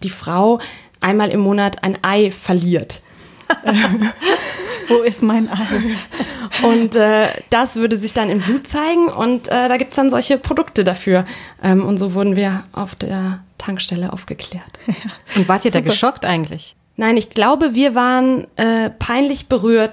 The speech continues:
Speaker 1: davon, dass es meinem Vater so unangenehm <laughs> war.
Speaker 2: Ja, interessant. Also interessant, wie, wie wenig das eigentlich Teil unseres Alltags gewesen ist. Und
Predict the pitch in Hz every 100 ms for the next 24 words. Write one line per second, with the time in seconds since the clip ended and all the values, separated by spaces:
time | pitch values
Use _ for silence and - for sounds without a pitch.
0 | - 214 208 220 220 202 190 202 202 208
1 | 202 214 202 202 202 202 185 196 - 214
2 | 202 190 190 - - 190 196 220 - 254
3 | 202 214 214 196 185 - - 185 180 185
4 | - - 240 - _ _ - - - -
5 | - - - 269 247 262 254 247 214 -
6 | 208 220 208 233 226 233 247 240 233 220
7 | - 214 185 214 233 254 - - 220 233
8 | - 247 240 226 233 226 - 254 302 254
9 | - - 240 - _ 226 208 214 208 196
10 | 190 147 196 - - - _ _ _ _
11 | - 226 220